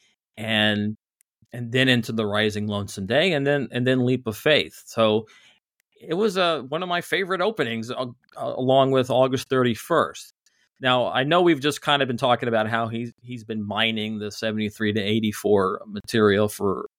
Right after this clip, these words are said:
for the first part of, of this leg. But he did a solo piano version of Incident on fifty-seventh Street after Mary's Place. That was kind of the, the epic, uh, slot there. And then,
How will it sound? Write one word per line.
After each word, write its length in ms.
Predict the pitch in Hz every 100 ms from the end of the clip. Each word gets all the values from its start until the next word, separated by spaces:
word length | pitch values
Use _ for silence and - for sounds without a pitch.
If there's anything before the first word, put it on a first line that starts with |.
| _ -
for 380 | - 98 110 - -
the 120 | 120
first 400 | - 139 135 -
part 240 | 113 110
of, 260 | 101 95 -
of 200 | 110 101
this 240 | 101 -
leg. 360 | 104 107 98 92 _ _ - _ _ _
But 300 | 131 135 135
he 160 | - 147
did 180 | 175 233
a 60 |
solo 400 | - - 202 196
piano 400 | 185 - 160 151
version 380 | 135 131 123 127
of 180 | 113 95
Incident 480 | 117 120 107 98 -
on 140 | 107
fifty-seventh 580 | 101 113 95 - 98 92
Street 280 | - 104 95
after 240 | 98 - 101
Mary's 440 | 101 104 90 85 -
Place. 260 | 78 -
That 180 | 101 92
was 100 | 90
kind 220 | - 92
of 80 | 87
the, 160 | - - _
the 160 | 95 -
epic, 400 | 107 - 80 - _ _ _ _ _ _ _
uh, 260 | 135 78 78 - -
slot 460 | - - 107 80 -
there. 280 | 92 92 98
And 260 | 104 110 113
then, 320 | 147 160